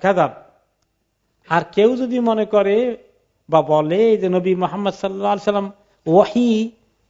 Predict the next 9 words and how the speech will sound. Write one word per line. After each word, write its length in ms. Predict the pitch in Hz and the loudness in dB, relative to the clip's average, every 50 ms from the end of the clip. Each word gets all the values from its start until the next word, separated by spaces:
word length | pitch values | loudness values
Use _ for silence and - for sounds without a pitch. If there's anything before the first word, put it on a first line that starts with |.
| _ _ _ - 151 | _ _ _ -12 -10
দ্বীনের, 540 | 131 127 170 202 226 226 214 208 196 185 180 | -2 2 4 4 6 6 6 4 4 2 0
শরিয়াতের, 680 | - - 180 175 175 196 208 202 190 - - 190 185 | -2 0 2 2 4 6 6 4 4 4 0 -4 -4
কোরআনের 580 | - - 185 170 165 170 180 190 190 190 185 180 | -2 0 0 0 2 2 0 0 2 0 -2 -4
কোন 340 | - - 196 196 226 240 233 | -2 -2 0 2 2 2 2
জিনিসকে 800 | 202 208 226 233 233 226 - - - 226 220 220 226 - _ _ _ _ _ _ _ _ _ _ _ _ _ - - - - - - - 78 78 - _ _ _ _ _ _ _ _ _ _ _ _ _ _ _ _ _ _ - | 2 0 2 2 2 0 0 0 2 4 4 4 2 -4 _ _ _ _ _ _ _ _ _ _ _ _ _ -20 -20 -20 -20 -20 -20 -20 -20 -20 -20 _ _ _ _ _ _ _ _ _ _ _ _ _ _ _ _ _ _ -2
লুকিয়ে 400 | 170 190 226 220 226 196 180 165 | 2 2 4 6 6 6 8 6
রাখছেন, 400 | 170 170 - - - 208 190 170 | 6 4 0 -2 -2 0 0 2
বলেন 340 | 147 156 156 156 175 185 175 | 4 4 6 6 6 4 2
নাই, 220 | 160 156 123 107 | 0 -2 -4 -4